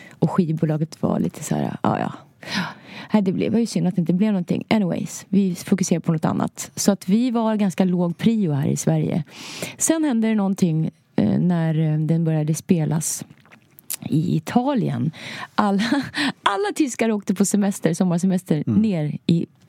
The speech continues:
Speaker 1: i Italien och firade, eh, sin sommar, sommarholiday där. Och tog med sig låten tillbaka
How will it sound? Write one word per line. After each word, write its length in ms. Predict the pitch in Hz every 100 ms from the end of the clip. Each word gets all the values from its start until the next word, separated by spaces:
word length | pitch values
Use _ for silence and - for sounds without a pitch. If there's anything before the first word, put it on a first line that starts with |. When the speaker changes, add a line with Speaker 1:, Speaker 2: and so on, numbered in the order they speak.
| -
Speaker 1:
i 220 | - -
Italien 440 | 165 190 175 156 147
och 80 | 147
firade, 460 | 175 156 151 143 - - - - -
eh, 280 | - 92 -
sin 240 | - - 165
sommar, 640 | - 165 160 151 - 60 -
sommarholiday 840 | - - 156 151 147 156 143 135
där. 200 | - - - - - - - _
Och 100 | 220
tog 200 | - 214
med 240 | 226 302
sig 160 | 285 190
låten 560 | 165 180 180 - 151 - _ - - - -
tillbaka 600 | - - 147 - - -